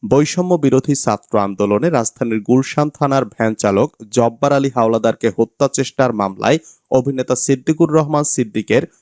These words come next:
দশ দিনের রিমান্ড চেয়ে আবেদন করেছে পুলিশ। বুধবার মামলার তদন্তকারী কর্মকর্তা গুলশান থানার উপপরিদর্শক আব্দুস সালামে আবেদন করেন।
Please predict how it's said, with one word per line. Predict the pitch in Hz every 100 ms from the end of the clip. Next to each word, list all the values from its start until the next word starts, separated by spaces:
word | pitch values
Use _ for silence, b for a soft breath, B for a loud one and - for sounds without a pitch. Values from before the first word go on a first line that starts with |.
| b
দশ | 113 131 147 -
দিনের | 147 147 143
রিমান্ড | 113 117 117 117
চেয়ে | - 117
আবেদন | 113 107 113 127
করেছে | 120 123 113 120
পুলিশ। | - 117 143 185 - _ _ _ _
বুধবার | 117 160 147 175
মামলার | 165 139 143 143
তদন্তকারী | 131 120 131 147 135 120
কর্মকর্তা | - 117 117 127 135 - 160
গুলশান | 117 120 123 - 127 123
থানার | - 113 113 -
উপপরিদর্শক | 123 147 - 127 120 127 - 151 -
আব্দুস | 113 101 104 -
সালামে | 117 110 131 123
আবেদন | 101 98 98 92
করেন। | 107 104 151